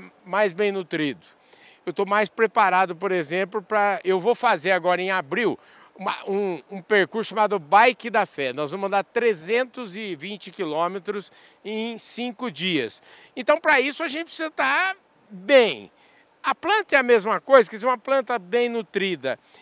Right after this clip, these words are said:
Em que medida que ela, vamos, se a gente for pegar um termo do, do, dos humanos,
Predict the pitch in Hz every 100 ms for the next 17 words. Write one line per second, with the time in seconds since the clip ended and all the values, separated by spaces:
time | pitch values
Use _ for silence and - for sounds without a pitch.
0 | _ 220 214 294 294 214 311 294 - 262
1 | 247 196 254 214 240 208 240 185 240 -
2 | 226 202 214 208 180 - 208 214 196 170
3 | 151 _ - _ 147 185 165 170 - 139
4 | 165 147 139 165 180 214 185 220 233 143
5 | 113 -